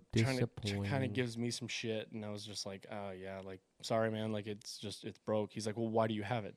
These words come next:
Speaker 1: then?" I'm like, he's like, "Don't you know it's illegal in New York to have?" And I was like, "Look," I was like, "Honestly, no, I did not,
Speaker 2: I do now.
Speaker 1: because it's a Wild West out here, you know, open carry with, with, with handguns here in Nevada, like, it doesn't matter.
Speaker 2: Yeah.
Speaker 1: You know, you're good to go." So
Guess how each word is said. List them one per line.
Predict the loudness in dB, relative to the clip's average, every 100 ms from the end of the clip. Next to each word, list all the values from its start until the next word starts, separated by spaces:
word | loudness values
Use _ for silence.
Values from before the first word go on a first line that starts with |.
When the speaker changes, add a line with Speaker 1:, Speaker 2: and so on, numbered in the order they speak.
| -12
Speaker 1:
then?" | -12 -12 -12 -6
I'm | -4
like, | -6 -8 _
he's | -6 -4
like, | 4
"Don't | 6 6
you | 6
know | 6
it's | 4
illegal | 2 0 2 2
in | 2
New | 0
York | -2 -4
to | -6
have?" | -8 -8 -8
And | -6
I |
was | -4
like, | -6 -6
"Look," | -4 -4 -6 -12 -4
I |
was | -4 -4
like, | -2
"Honestly, | 0 2 2 0
no, | 0 2 4 4
I | 2
did | -2 -2
not, | -4 -4 -8
Speaker 2:
I | -10 -10
do | 0
now. | 4
Speaker 1:
because | 6 6
it's | 2
a | 4
Wild | 8 8 8
West | 6 4 2
out | -4 -4
here, | -4 -4 -8 -16 -10 -2
you | 0
know, | 4
open | 4 4 0
carry | 0 0 0 0
with, | -2 -2
with, | -2 -2 -6 _
with | -4 -2
handguns | 0 0 2 0 0
here | -2 -2
in | 0
Nevada, | 2 2 2
like, | -4
it | -4
doesn't | -4 -4 -6
matter. | -8 -10 -14 -14 -8
Speaker 2:
Yeah. | -6 0
Speaker 1:
You | 2
know, |
you're | 2 2
good | 0 -2
to | -2
go." | -4 -4 -8 -20 -20 -14
So | -2 6 8 8